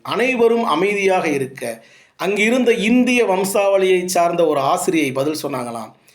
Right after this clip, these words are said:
"இங்கே நாம பிள்ளைகளுக்கு வெறும் புத்தக படிப்பை மட்டும் சொல்லித்தரோம். ஆனா இந்திய நாட்டுல புத்தக படிப்போட சேர்த்து நல்லொழுக்க கல்வி, உழைப்பு, உண்மை, நேர்மை, கலாச்சாரம், பண்பாடு, பாரம்பரியம், பழக்க வழக்கம்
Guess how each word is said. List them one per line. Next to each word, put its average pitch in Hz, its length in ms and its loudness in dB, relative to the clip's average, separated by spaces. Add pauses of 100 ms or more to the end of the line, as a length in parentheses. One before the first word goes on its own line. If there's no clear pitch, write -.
(340)
"இங்கே 220 520 2
நாம 180 520 0 (720)
பிள்ளைகளுக்கு 220 600 2
வெறும் 190 240 4
புத்தக 233 440 -2
படிப்பை 185 360 -2
மட்டும் 202 480 0
சொல்லித்தரோம். 151 560 0 (280)
ஆனா 156 240 -2
இந்திய 202 480 0
நாட்டுல 170 520 0
புத்தக 226 320 -2
படிப்போட 220 580 2
சேர்த்து 190 720 0 (200)
நல்லொழுக்க 226 720 0
கல்வி, 156 640 -2
உழைப்பு, 185 800 0 (120)
உண்மை, 165 580 -4
நேர்மை, 170 680 -2 (400)
கலாச்சாரம், 190 840 0
பண்பாடு, 196 640 0
பாரம்பரியம், 175 840 0
பழக்க 214 400 0
வழக்கம் 175 460 0